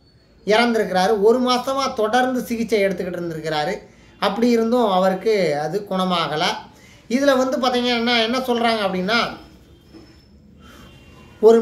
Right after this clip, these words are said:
magazine, அங்க சைனால வரக்கூடிய ஒரு magazine, அந்த மேகசின்ல தான் இந்த விஷயத்தையே சொல்லியிருக்காங்க. மே இருபத்தொன்பதாம் தேதி அவர் காலமாயிருக்கிறார் அப்படின்னு சொல்லி சொல்லியிருக்காங்க. இது வந்து முத முதல்ல ஒரு மனிதனுக்கு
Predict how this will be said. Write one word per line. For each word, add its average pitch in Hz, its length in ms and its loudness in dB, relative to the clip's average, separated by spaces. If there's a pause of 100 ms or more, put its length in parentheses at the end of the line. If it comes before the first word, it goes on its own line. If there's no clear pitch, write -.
magazine, 262 560 0 (320)
அங்க 208 280 -2
சைனால 262 340 0 (120)
வரக்கூடிய 226 360 -2 (120)
ஒரு 202 180 -2
magazine, 214 460 -2 (240)
அந்த 226 200 -2 (140)
மேகசின்ல 233 580 0 (100)
தான் 254 160 0 (580)
இந்த 214 120 2 (100)
விஷயத்தையே 233 460 2
சொல்லியிருக்காங்க. 185 500 -2 (540)
மே 254 100 6 (220)
இருபத்தொன்பதாம் 233 760 0
தேதி 240 280 0
அவர் 196 200 0 (140)
காலமாயிருக்கிறார் 180 800 0
அப்படின்னு 175 260 -6
சொல்லி 170 180 -6
சொல்லியிருக்காங்க. 165 480 -4 (640)
இது 240 180 2 (120)
வந்து 262 180 -2 (260)
முத 214 180 -2 (200)
முதல்ல 269 280 0 (140)
ஒரு 226 120 2 (100)
மனிதனுக்கு 247 520 -2